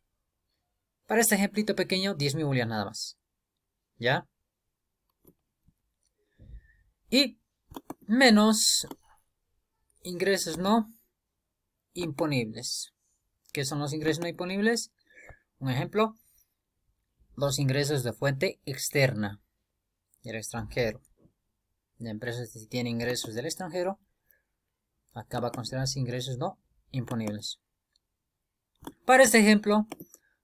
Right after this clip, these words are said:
vamos a colocar cero. ¿Está bien? Ahora, hay algo que notar acá. Fíjense que los gastos deducibles está con signo positivo. Va a sumar.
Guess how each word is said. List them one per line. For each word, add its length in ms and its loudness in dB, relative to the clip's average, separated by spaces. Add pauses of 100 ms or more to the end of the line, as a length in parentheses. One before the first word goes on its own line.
(120)
vamos 280 -8
a 80 -8
colocar 420 -4 (240)
cero. 400 2 (1400)
¿Está 160 -4
bien? 260 -4 (1160)
Ahora, 340 8
hay 140 10
algo 460 6
que 120 -2
notar 340 2
acá. 360 6 (1000)
Fíjense 460 0
que 160 0
los 160 0
gastos 320 2
deducibles 420 -2
está 300 -4 (540)
con 340 -2
signo 360 -6
positivo. 520 -4 (760)
Va 120 6
a 40 2
sumar. 380 2